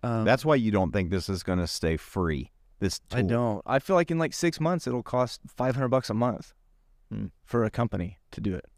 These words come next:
Speaker 2: Or if they want mass people, they'll just have
Speaker 1: Mm-hmm.
Speaker 2: subscription fee for personal for nine ninety-nine a month or
Speaker 1: Mm-hmm.
Speaker 2: something to be able to access the bot. Or
Speaker 1: Like the, the art A I one, we don't have to spend time on it, but the art A I one, like, you get twenty-five free,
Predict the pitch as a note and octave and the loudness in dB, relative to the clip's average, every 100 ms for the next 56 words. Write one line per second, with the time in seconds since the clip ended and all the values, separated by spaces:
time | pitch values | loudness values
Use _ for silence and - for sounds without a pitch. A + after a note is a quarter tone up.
0 | _ - G#2 F2+ F#2+ F2+ D#2+ G2 F2+ - | _ 0 2 4 4 4 4 2 2 0
1 | F#2 E2 E2 E2 D#2+ E2+ - E2 - F#2+ | -2 0 2 2 2 0 0 -2 -2 -6
2 | G2+ F2 - E2 D#2 E2+ D#2+ D2 - - | -4 -6 -2 -2 -2 -2 -2 -2 -8 -4
3 | F2+ - D2 C#2+ C#2 E2 D#2 D#2+ E2 D#2+ | -4 -2 -2 -2 -2 -2 0 2 2 2
4 | D#2 D2+ D2+ D2 D2 D2+ D2+ C#2+ E2 C#2+ | 0 0 0 0 0 -2 -2 -4 -2 -2
5 | D#2+ D2+ D#2 C#2+ B1 D2 - D#2 - D#2+ | -2 -2 0 0 0 -2 -4 -4 -4 -2
6 | D2+ D2 D#2 D3+ D#3 D#3+ C3+ G#2+ B2 B2 | 0 0 2 0 2 2 2 0 -2 0
7 | A#2 - C3 - A#2+ G#2+ G#2+ G2+ G#2 G#2+ | 0 2 2 2 0 2 2 0 0 0
8 | G#2 G#2 A2+ G2 - _ A2 G#2+ - G#2+ | -2 -2 -2 -4 -10 _ -8 -6 -4 -2
9 | G#2+ G#2 G2+ F#2+ A2 - C3 - A2+ G#2 | 0 0 0 0 0 2 2 2 2 2
10 | G#2+ G#2+ G#2+ G#2 G2+ - _ _ - A2+ | 0 0 -2 -2 -2 -4 _ _ -4 0
11 | A2+ - B2+ A2+ G#2+ - A#2+ G2+ G#2 | -2 0 0 2 0 0 0 0 -2